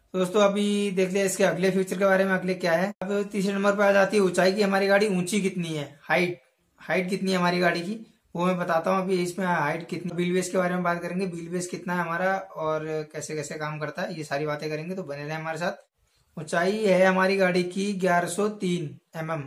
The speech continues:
ग्यारह सौ तीन एमएम ऊंचाई है, height। अब मैं बात कर लेता हूँ, फटाफट से बात कर लेता हूँ, वीडियो बहुत लंबा हो जाएगा, तो जल्दी जल्दी से बना लेते हैं, तो short video बनेगा।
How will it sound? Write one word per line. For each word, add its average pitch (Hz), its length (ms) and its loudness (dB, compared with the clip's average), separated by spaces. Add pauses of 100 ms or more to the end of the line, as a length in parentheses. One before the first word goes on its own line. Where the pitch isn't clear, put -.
(100)
ग्यारह 156 200 -2
सौ 190 100 -8
तीन 185 240 -2
एमएम 190 320 0
ऊंचाई 175 320 0
है, 185 120 2
height। 196 340 -2 (300)
अब 175 140 -2
मैं 175 460 0
बात 170 200 0
कर 170 100 -4
लेता 175 180 -2
हूँ, 175 100 -4
फटाफट 190 260 2
से 196 100 2
बात 185 200 2
कर 190 60 -2
लेता 190 180 0
हूँ, 196 100 -2
वीडियो 185 180 0
बहुत 180 160 -2
लंबा 185 180 -2
हो 185 80 2
जाएगा, 175 260 -2
तो - 440 -16
जल्दी 180 200 -2
जल्दी 180 200 -2
से 190 100 0
बना 180 220 0
लेते 175 160 -2
हैं, 190 100 -2
तो 185 140 0
short 170 300 -2
video 180 240 -2
बनेगा। 175 340 -4